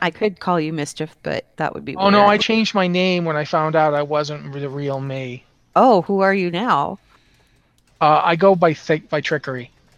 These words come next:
Speaker 1: Trickery. Oh, hey, that's pretty cool. Um, how come you have two Kenku?
Speaker 2: That one's yours.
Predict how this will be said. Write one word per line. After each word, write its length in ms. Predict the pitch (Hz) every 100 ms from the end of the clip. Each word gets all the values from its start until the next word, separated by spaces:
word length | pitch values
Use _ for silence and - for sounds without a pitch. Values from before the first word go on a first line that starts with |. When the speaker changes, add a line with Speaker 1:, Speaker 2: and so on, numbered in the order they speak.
| _ _ _
Speaker 1:
Trickery. 500 | - 277 294 202 160 247 - -
Oh, 180 | 196 190
hey, 380 | - 190 180 135 - -
that's 180 | 151
pretty 260 | - - 139
cool. 340 | - 156 143 - - - -
Um, 260 | 220 214 196 -
how 200 | - 415
come 180 | - 508
you 140 | 415 349
have 180 | 302
two 160 | - 285
Kenku? 480 | - 302 302 392 427 - _ - _ _ _ _ _ _ _ _ 160
Speaker 2:
That 180 | 190 202
one's 200 | 196 180
yours. 420 | 185 131 -